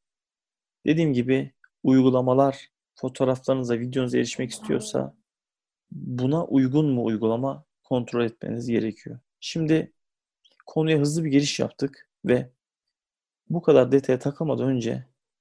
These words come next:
biraz mahremiyet üzerine konuşmak istiyorum. Görüşlerimi dile getirmek istiyorum. Mahremiyet öncelikle bir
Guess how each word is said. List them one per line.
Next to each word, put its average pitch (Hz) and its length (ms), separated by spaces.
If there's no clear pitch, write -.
biraz 131 400
mahremiyet 135 960
üzerine 131 640
konuşmak 135 760
istiyorum. 117 560
Görüşlerimi 131 840
dile 113 180
getirmek 123 460
istiyorum. 113 460
Mahremiyet 196 520
öncelikle 165 680
bir 156 280